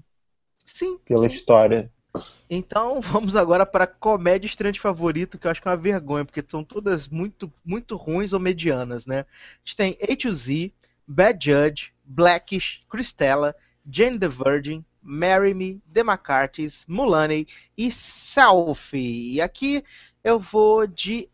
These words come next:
Speaker 1: A to Z.
Speaker 2: É, então, eu vou, eu não voto em série cancelada, né? Eu acho que se cancelou,
Speaker 1: Ai, que
Speaker 2: cancelou,
Speaker 1: absurdo!
Speaker 2: deveria tirar da lista.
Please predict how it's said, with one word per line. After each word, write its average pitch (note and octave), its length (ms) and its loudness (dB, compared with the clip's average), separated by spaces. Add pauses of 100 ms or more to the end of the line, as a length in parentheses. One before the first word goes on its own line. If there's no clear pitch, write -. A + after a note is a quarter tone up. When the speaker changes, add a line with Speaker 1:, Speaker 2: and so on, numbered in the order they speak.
(140)
Speaker 1:
A C#4 300 4
to A#3 180 -2
Z. D3 360 -6 (880)
Speaker 2:
É, G3 220 10
então, D3+ 360 8
eu F#3 140 10
vou, A3+ 440 10
eu G#3 180 8
não B3+ 120 4
voto A3 200 6
em - 60 -20
série - 180 6
cancelada, B2+ 720 2
né? A2 180 -10 (600)
Eu A#2+ 100 8
acho A#2 180 6
que B2+ 80 -4
se - 180 -14
cancelou, C#3 920 6 (380)
Speaker 1:
Ai, A#3+ 280 2
que - 140 -2
Speaker 2:
cancelou, D3+ 680 8
Speaker 1:
absurdo! - 400 -6
Speaker 2:
deveria F3 480 12
tirar F3+ 280 8
da G3 120 8
lista. A#2 560 -2